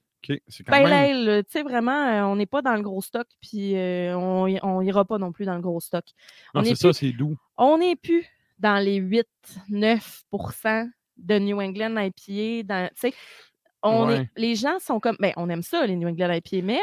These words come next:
Speaker 2: on dirait qu'elles sont de moins en moins fortes. Les gens sont comme écœurés du gros jus,
Speaker 1: Ben,
Speaker 2: mais
Speaker 1: en
Speaker 2: veulent
Speaker 1: fait
Speaker 2: quand même leur amertume puis leurs fruits, tu sais.
Speaker 1: il y en a encore ces tablettes, mais il y, il y a celles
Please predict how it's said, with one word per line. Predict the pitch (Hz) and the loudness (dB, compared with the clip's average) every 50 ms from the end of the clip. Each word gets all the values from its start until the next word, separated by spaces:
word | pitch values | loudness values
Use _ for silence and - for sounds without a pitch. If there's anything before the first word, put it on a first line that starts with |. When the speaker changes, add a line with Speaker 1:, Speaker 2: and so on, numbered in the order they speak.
| 403 | 0
Speaker 2:
on | 285 | -2
dirait | 220 196 208 247 - | -2 -4 -4 -6 -6
qu'elles | _ - 269 269 277 - | _ -2 -2 -2 -2 -4
sont | - - 214 202 | -6 -6 -2 0
de | 196 202 | 0 2
moins | 196 202 226 240 | 2 2 0 0
en | 240 226 | 0 0
moins | 220 214 202 185 196 | 0 0 0 -2 -2
fortes. | - - - 196 202 208 214 - - _ _ _ _ _ _ - | -4 -4 -2 -2 0 -2 -2 -4 -10 _ _ _ _ _ _ -8
Les | 196 196 196 | -4 -2 0
gens | 247 339 | 0 0
sont | - 277 247 | 0 -2 -4
comme | - 226 214 | -2 0 0
écœurés | 208 196 - 220 196 196 190 214 247 220 | 0 0 0 2 0 0 0 -2 -6 -8
du | 196 190 | -8 -10
gros | 175 196 190 190 190 190 196 | -8 -6 -4 -4 -2 -2 -4
jus, | 190 190 196 226 269 | -4 -4 -2 0 4
Speaker 1:
Ben, | 269 - 202 | 4 4 4
Speaker 2:
mais | 202 | 4
Speaker 1:
en | 202 220 | 6 6
Speaker 2:
veulent | 254 269 269 - 214 | 6 6 6 4 2
Speaker 1:
fait | - | 2
Speaker 2:
quand | 302 311 285 254 | 2 2 2 2
même | 240 269 269 254 233 | 2 0 0 2 2
leur | 214 208 196 | 2 2 2
amertume | 208 196 190 185 170 127 - - - - 226 226 233 233 240 226 | 2 0 0 -2 -4 -4 -8 -12 -6 -2 0 0 0 0 -2 -6
puis | - - 190 | -6 -2 0
leurs | 180 175 170 | 0 0 0
fruits, | - - - 208 202 196 202 202 - | -4 -10 -6 -4 -4 -4 -4 -6 -8
tu | - - | -8 -8
sais. | 208 214 - _ _ - - | -8 -8 -8 _ _ -6 -4
Speaker 1:
il | |
y | 120 | -4
en | 123 127 | -2 0
a | 127 | 0
encore | 123 123 - 208 220 196 | -2 -2 -2 -2 -4 -4
ces | - - 135 117 | -2 -2 -2 0
tablettes, | - 110 95 87 95 107 127 160 185 - _ _ _ _ _ _ | 0 0 0 0 -2 -2 -2 -2 -4 -6 _ _ _ _ _ _
mais | - 113 117 117 | -8 -4 -2 0
il | 117 113 | 0 0
y, | 113 - - 117 | 0 -2 -4 -10
il | 110 113 | -8 -4
y | 117 113 | -4 -4
a | - | -4
celles | - - - - 160 147 151 147 143 135 | -4 -8 -2 0 2 2 2 2 0 -2